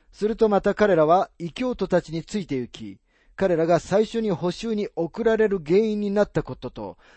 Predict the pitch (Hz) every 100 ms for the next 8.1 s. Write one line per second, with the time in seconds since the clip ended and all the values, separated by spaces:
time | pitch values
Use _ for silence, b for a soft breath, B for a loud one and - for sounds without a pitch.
0 | - 151 170 - - 226 233 208 214 202
1 | 190 190 - 214 - - 202 127 104 -
2 | - _ _ _ _ _ _ _ _ _
3 | _ b b b 190 170 156 151 202 226
4 | - _ _ _ - 196 208 202 190 220
5 | 196 160 127 b b b 165 180 202 254
6 | 254 226 190 185 180 175 175 165 147 156
7 | 220 233 - 202 - 156 160 151 240 233
8 | 185